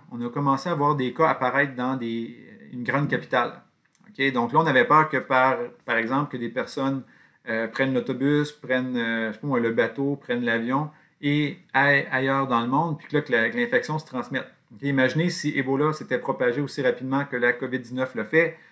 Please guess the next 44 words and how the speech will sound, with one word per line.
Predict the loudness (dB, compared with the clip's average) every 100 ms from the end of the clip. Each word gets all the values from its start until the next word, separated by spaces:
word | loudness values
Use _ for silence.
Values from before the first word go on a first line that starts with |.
| _ _ _ _
ça | -2 2
aurait | 4 2
été | 2
le | 0
chaos, | 0 2 4 4 2 2
la | 2
panique | 2 -2 -2 -2
sociale, | -6 -2 0 0 0
ça | -6
aurait | -10 -8
vraiment | -8 0 0 2 -2
pas | -2 -4 -4
été | -10 -8
drôle. | -8 -8 -10 -18
Ok, | -8
je | -2 -2
veux | 0
pas | 0
dire | 4 4
que | 2
c'est | -2 -2
drôle | 2 2
ce | 0
que |
l'on | -4
vit | -4
présentement | -2 -2 -2 -2 -4 -4 -10 -20 -20 _
avec | 0 2 4
la | 2
covid, | 4 4 6 4
mais | 4
avec | 2 0 0
un |
virus | -2 0 0
comme | 0 -2
Ebola, | 0 2 2
là, | 2
ça | 0 -4
serait, | -4 4 4 4
euh, | 0 -2 -10 -20 _ _ _ _ _ _ _ _
ça | -10
serait | 2 6
apocalyptique, | 6 6 2 2 0 -6
là. | -6